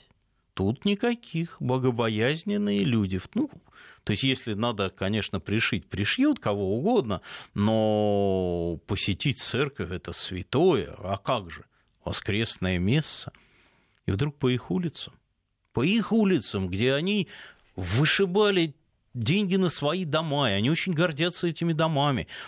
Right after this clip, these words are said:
Боже мой, какая красота, маленькая Италия на Рождество, на Пасху, в Хэллоуин.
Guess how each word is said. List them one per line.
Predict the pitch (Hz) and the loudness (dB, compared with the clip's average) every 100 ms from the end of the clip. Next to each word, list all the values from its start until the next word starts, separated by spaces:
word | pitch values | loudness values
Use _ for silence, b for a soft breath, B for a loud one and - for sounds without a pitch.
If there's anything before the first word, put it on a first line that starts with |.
| B | B
Боже | 90 120 185 147 147 | 0 6 6 6 0
мой, | 127 | -2
какая | 117 131 170 160 | 0 -2 2 0
красота, | 135 - 139 - 139 139 | 0 -2 -2 0 0 0
маленькая | 120 127 123 120 - 113 | 2 2 0 -2 0 -2
Италия | - 123 127 120 110 101 B B B - | 0 0 2 2 2 -2 B B B 0
на | 107 117 | 2 2
Рождество, | 117 107 107 110 - - 87 78 | 2 -2 -2 -2 -2 -2 -2 0
на | 85 113 | 0 -2
Пасху, | - 95 76 - - - 87 87 87 87 | -4 -4 -4 -8 -8 -4 0 0 0 -2
в | 85 | -2
Хэллоуин. | - 123 131 123 113 101 90 78 | -2 0 0 2 2 2 0 -4